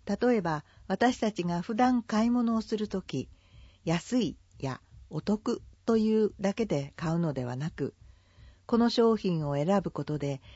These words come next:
社会にどんな影響があるかを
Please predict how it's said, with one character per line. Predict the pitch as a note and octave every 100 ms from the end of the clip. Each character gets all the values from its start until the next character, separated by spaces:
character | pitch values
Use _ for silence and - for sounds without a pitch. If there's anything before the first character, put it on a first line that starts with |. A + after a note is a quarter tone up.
| -
社 | - A#3
会 | A#3+ G#3+
に | F#3 F3
ど | G#3 C#4+
ん |
な | B3
影 | F3 E3 E3+
響 | - E3 D#3+
が | D#3 D#3
あ |
る | D#3+
か | D3 B2 - _ - -
を | F#3